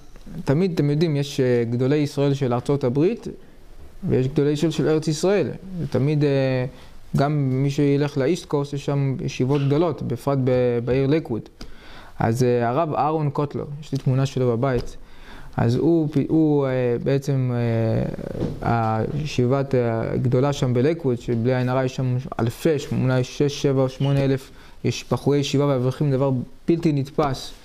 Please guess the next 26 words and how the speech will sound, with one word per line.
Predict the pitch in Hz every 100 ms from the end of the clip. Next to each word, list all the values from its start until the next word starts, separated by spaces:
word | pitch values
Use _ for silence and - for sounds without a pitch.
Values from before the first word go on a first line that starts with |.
| - -
ש-, | -
שכל | 135 131 - 185 190
הרבנים | 180 160 165 175
בארצות | 135 127 139 135 135 151
הברית | 147 165 143
באים | 135 139
מהמקום | 127 123 127 120
הזה, | 117 117 - - - - - -
בלייקווד | 123 131 131 123 117
שם. | 117 117 151 - - - - -
אז | 117 131 131 170
הגיע | 175 208 185 175 175
אליו | 151 170 160
פעם | 165 160
הרב | 151 147
שטיינמן | - 151 147 143 131
ל-, | -
ל-, | 127 120 123
ל-, | 123 131
לנכד, | 131 165 - 101 - - - - - - - -
לרב | 139 127 151
מלכיאל | 147 139 160 147
קוטלר, | 156 147 147
הוא | 147
אמר | 147 170 170
לו, | 170 165